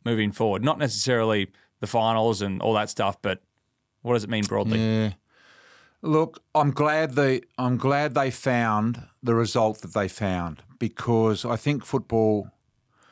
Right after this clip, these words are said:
Speaker 2: I, I am still worried about, I keep hearing from the journalists that know that there are gonna be rule changes because of this, and that worries me because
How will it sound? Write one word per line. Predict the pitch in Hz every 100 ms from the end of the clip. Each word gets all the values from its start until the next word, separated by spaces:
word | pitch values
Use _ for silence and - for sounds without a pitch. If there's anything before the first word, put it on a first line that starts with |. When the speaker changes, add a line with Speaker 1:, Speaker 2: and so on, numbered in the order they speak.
| _
Speaker 2:
I, | -
I | 143 139 139
am | 160 185
still | - 170 143
worried | 131 131 127
about, | 107 110 104 -
I | 113
keep | - 143 -
hearing | 123 127 113 107 104
from | - 117
the | 110
journalists | 98 117 110 107 -
that | 113 -
know | 113 110 98 90 101 117 _ _ _ _ _
that | 107 113 113
there | 117
are | 113
gonna | 104 117
be | 104
rule | 101 117 123
changes | 113 117 101 92 92
because | - 104 117 101
of | 92
this, | 90 82 -
and | 107
that | 123 -
worries | 117 107 104 -
me | 90
because | 82 95 - 110 101 -